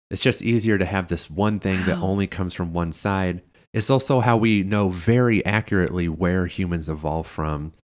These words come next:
Speaker 1: in Africa thousands and thousands of years ago,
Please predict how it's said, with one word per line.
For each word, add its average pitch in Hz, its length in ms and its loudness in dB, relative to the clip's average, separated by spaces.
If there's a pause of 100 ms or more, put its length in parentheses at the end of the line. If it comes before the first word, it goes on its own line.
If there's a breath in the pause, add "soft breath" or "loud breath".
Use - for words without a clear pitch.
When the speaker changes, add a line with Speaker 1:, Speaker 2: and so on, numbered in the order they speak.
(220)
Speaker 1:
in 87 160 -4
Africa 82 760 -4 (640)
thousands 95 560 0
and 85 80 -8
thousands 82 460 -2
of 82 100 -10
years 117 260 0
ago, 104 460 0